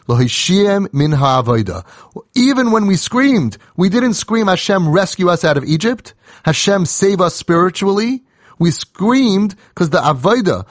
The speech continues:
the workload, was just too much. Why did we not scream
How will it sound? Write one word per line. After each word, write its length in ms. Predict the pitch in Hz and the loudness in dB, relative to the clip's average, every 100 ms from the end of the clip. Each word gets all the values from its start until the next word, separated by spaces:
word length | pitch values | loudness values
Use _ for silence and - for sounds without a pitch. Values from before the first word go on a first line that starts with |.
| - - | -8 0
the 100 | 147 | 2
workload, 540 | 147 226 240 127 113 | 2 0 0 -2 0
was 160 | 117 110 | 0 -2
just 200 | 113 - | -6 -2
too 140 | 139 | -2
much. 460 | 165 208 151 - - _ - - | 0 0 -4 -12 -14 _ -20 -6
Why 320 | 107 131 170 | -2 0 0
did 200 | 156 127 | -2 -2
we 120 | 113 | -2
not 320 | 107 127 185 | 0 -2 -2
scream 420 | - - 92 85 | -4 -8 -10 -10